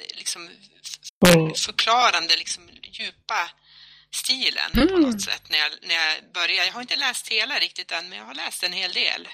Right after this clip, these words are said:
Speaker 1: nu i Urtidsbilder då.
Speaker 2: Jag läste
Speaker 1: Så det var
Speaker 2: ju hans bokprojekt Niaga och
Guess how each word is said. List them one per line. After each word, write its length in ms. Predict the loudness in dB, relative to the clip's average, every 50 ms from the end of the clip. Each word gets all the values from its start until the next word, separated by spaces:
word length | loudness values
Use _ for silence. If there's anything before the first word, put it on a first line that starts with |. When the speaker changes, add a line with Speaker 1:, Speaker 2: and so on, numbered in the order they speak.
| -20 _
Speaker 1:
nu 120 | -16 -10
i 300 | -8 -8 -8 -8 -8 -10 -14
Urtidsbilder 760 | -12 -12 -12 -10 -6 -8 -8 -6 -6 -8 -8 -6 -6 -6 -6 -6
då. 140 | -6 -4 0
Speaker 2:
Jag 360 | 4 4 6 6 6 4 2 2 2 0 -2 -2 -2 -4 -10 -14 _ _ _ 0
läste 440 | 4 6 6 6 6 2 -2 -2 0
Speaker 1:
Så 120 | 2 4
det 100 | 4 6
var 80 | 6 6
Speaker 2:
ju 260 | 6 6 6 4 4
hans 460 | 4 4 2 2 2 0 -4 -6 _
bokprojekt 800 | 4 4 4 4 0 -2 0 0 2 4 4 2 2 0 2 4
Niaga 560 | 6 8 8 8 8 8 6 6 6 4 4 4 2 2
och 220 | 2 2 2 0